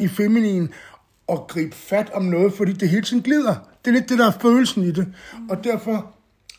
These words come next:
så kan de også være nogle gange virke, som om de sådan er meget på et specifikt punkt eller et eller andet. Og det er fordi, det er glidende, så det kan være svært at forstå. Og fordi de ikke altid forstår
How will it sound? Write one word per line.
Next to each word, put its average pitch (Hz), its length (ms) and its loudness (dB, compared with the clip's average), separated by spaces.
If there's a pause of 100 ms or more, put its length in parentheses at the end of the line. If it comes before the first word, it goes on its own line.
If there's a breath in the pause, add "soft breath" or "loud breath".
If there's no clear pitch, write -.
(120)
så 190 100 -12
kan 214 120 -4
de 196 120 2
også 196 280 2
være 175 400 4
nogle 190 320 4
gange 190 480 2
virke, 190 220 4
som 190 140 -4
om - 200 -4
de 180 60 -14
sådan 190 300 -8
er 185 60 -2
meget 175 360 0 (340)
på - 360 -2
et 233 140 -2
specifikt - 600 -4
punkt - 380 0
eller 180 180 2
et 180 80 4
eller 175 180 0
andet. 190 200 -2 (640 loud breath)
Og 196 120 -8
det 254 60 -4
er - 40 -2
fordi, 226 400 -6
det 208 200 -4
er 190 60 0 (100)
glidende, 208 400 4
så 175 180 -6
det 190 80 -10
kan 196 160 -2
være 185 120 2
svært 202 360 -4
at 185 60 -6
forstå. - 540 -4 (440 loud breath)
Og 196 120 0
fordi 202 380 -4
de 214 120 -4
ikke 214 140 -6
altid 214 360 -6
forstår 196 340 -4